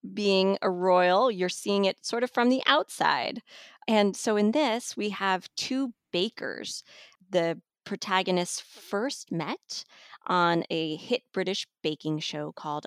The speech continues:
Operation Cake. Sylvie was a contestant who did not win after a very memorable cake disaster, and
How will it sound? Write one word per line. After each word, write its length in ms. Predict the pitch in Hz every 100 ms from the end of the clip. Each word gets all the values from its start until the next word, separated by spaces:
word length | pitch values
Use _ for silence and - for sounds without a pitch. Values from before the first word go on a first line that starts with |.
| -
Operation 680 | 170 185 190 175 170 - 226 -
Cake. 520 | - 143 - - - _ _ - _
Sylvie 440 | - - 233 233
was 220 | 233 214 240
a 40 |
contestant 840 | - 330 - - - - 180 202 - - - -
who 500 | - 202 190 185 - -
did 220 | - 160 -
not 360 | 156 170 320 -
win 380 | 151 - 185 262
after 400 | 175 156 - 185
a 80 | -
very 400 | 156 160 165 180
memorable 600 | 202 165 165 165 165 156 -
cake 380 | - 175 - -
disaster, 760 | 214 196 151 - - 127 156 247 _ - - -
and 360 | 180 180 175